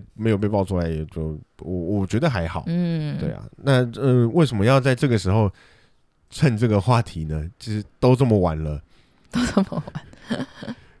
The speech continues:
Speaker 1: 哎，我们跟得很慢欸，
Speaker 2: 嗯。
Speaker 1: 我们真的跟得很慢，而且就是如果你是长期以来在听我们的听众，你会发现我们很少在蹭这些话题。
Speaker 2: 嗯。
Speaker 1: 对，我个人对于这些娱乐圈的话题，秉持着我知道就好，但我不想要了解太多。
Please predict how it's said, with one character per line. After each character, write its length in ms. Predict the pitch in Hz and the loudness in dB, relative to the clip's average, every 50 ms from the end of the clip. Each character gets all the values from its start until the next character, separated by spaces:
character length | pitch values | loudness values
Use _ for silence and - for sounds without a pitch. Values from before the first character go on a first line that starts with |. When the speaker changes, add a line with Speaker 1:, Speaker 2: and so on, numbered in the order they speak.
| _ - | _ 0
Speaker 1:
哎， 60 | - | 2
我 60 | 113 | 4
们 140 | 117 127 139 | 4 4 4
跟 160 | - 233 240 | 4 2 4
得 80 | 220 156 | 4 4
很 80 | 120 | 4
慢 200 | 110 160 180 139 110 | 4 2 2 2 2
欸， 120 | 98 95 95 | 2 2 0
Speaker 2:
嗯。 40 | |
Speaker 1:
我 40 | 101 | 0
们 80 | 104 117 | -2 -2
真 140 | - - 165 | -2 -2 -2
的 60 | 131 | 0
跟 100 | 117 127 | 0 0
得 60 | 117 | 0
很 80 | 95 87 | 0 0
慢， 180 | 95 90 85 | -2 -2 -2
而 80 | 95 127 | -2 -4
且 180 | 131 135 113 98 87 _ _ _ - | -2 -2 -2 -4 -4 _ _ _ -18
就 120 | - - | -14 -10
是 220 | 117 117 117 107 101 - _ - | -6 -4 -4 -4 -4 -6 _ -8
如 180 | - 104 104 107 | -2 2 4 6
果 220 | 107 98 95 92 87 - - _ - _ _ _ - | 6 6 4 2 -2 -10 -20 _ -20 _ _ _ -14
你 160 | - 85 92 | -10 -8 -6
是 200 | 87 - 101 95 | -4 -2 -4 -4
长 220 | 90 - - 95 104 | -4 -4 -6 -6 -6
期 180 | 101 107 104 | -4 -4 -4
以 60 | 92 87 | -2 -2
来 160 | 82 82 82 | -4 -4 -4
在 140 | 87 95 90 | -4 -4 -4
听 200 | - - 92 90 | -4 -4 -6 -6
我 60 | 82 | -6
们 100 | 76 71 | -6 -8
的 140 | 76 78 73 | -10 -10 -8
听 180 | 80 87 85 | -8 -10 -8
众， 220 | 82 90 80 78 78 | -6 -6 -6 -6 -6
你 60 | 85 | -6
会 80 | 90 | -6
发 160 | 92 98 92 85 | -4 -4 -4 -4
现 120 | - 95 | -4 -6
我 60 | 82 | -6
们 80 | 76 76 | -6 -8
很 100 | 78 80 | -8 -8
少 140 | - 80 71 | -8 -8 -8
在 100 | 78 82 | -8 -8
蹭 220 | - - 92 78 | -8 -8 -8 -8
这 100 | 73 80 | -8 -10
些 80 | 78 73 | -8 -8
话 220 | 73 82 73 57 | -8 -10 -10 -12
题。 220 | - - - - - _ _ _ _ _ _ - | -14 -18 -20 -20 -20 _ _ _ _ _ _ -6
Speaker 2:
嗯。 380 | - 170 175 170 160 151 139 - - | -2 0 2 2 2 0 -2 -6 -10
Speaker 1:
对， 160 | - - - 57 - - _ | -12 -12 -12 -12 -14 -16 _
我 180 | - 101 101 95 | -4 0 0 0
个 220 | - - 151 117 | 2 2 2 4
人 360 | 95 90 82 78 76 82 87 85 | 4 2 -2 -4 -6 -8 -8 -4
对 140 | - 117 104 | 0 2 2
于 140 | 95 82 82 | 2 2 0
这 120 | 82 92 | -2 -4
些 200 | 90 - 101 90 90 | -4 -2 0 0 0
娱 120 | 73 78 85 | 0 0 0
乐 160 | 92 98 87 | 0 0 -2
圈 240 | 82 - - 82 82 | -2 -4 -6 -4 -4
的 140 | 82 80 | -2 -4
话 180 | 80 - 101 85 | -2 -2 -4 -4
题， 360 | 78 - - - 73 69 73 - _ _ _ _ _ _ _ - | -4 -6 -10 -10 -10 -10 -10 -12 _ _ _ _ _ _ _ 0
秉 220 | - 101 101 98 | 2 2 2 2
持 180 | - - 107 101 | 0 2 2 2
着 220 | 113 127 113 107 | 4 4 4 4
我 180 | 101 98 95 92 | 2 2 0 0
知 140 | - 131 | 0 0
道 120 | 135 143 131 | 2 2 2
就 140 | 120 135 120 | 4 2 2
好， 240 | 107 104 85 82 | 2 2 0 0
但 100 | 85 107 | 0 0
我 80 | 101 90 | 0 0
不 140 | 82 - 107 | 0 -2 -2
想 140 | 90 98 90 | -2 -2 -2
要 80 | 92 | 0
了 120 | 90 82 80 | 0 0 -2
解 140 | - 76 | -2 -4
太 180 | 73 87 98 82 | -6 -4 -4 -4
多。 300 | - - 73 71 76 78 | -4 -6 -6 -6 -6 -8